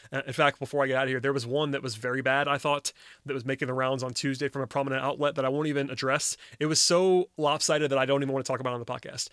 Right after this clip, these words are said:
And if you were listening to the podcast the last couple of weeks, you will know that I've not been shy about fake trades.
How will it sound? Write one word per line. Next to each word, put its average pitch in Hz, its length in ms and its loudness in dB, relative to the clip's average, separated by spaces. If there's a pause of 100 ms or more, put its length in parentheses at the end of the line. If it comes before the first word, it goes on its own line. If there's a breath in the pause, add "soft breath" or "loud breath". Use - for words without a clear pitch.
(220 loud breath)
And 143 100 0
if 139 60 2
you 143 80 -2
were 139 60 0
listening 196 320 2
to 175 40 2
the 175 80 2
podcast 160 320 6
the 156 60 2
last 143 100 0
couple 135 160 -2
of 135 40 0
weeks, 139 180 -2
you 143 80 -2
will 131 80 -6
know 139 160 2
that 131 100 0
I've 127 120 -2
not 151 180 -4
been 135 120 -2
shy 135 300 2
about 143 200 0
fake 143 160 -2
trades. 170 360 0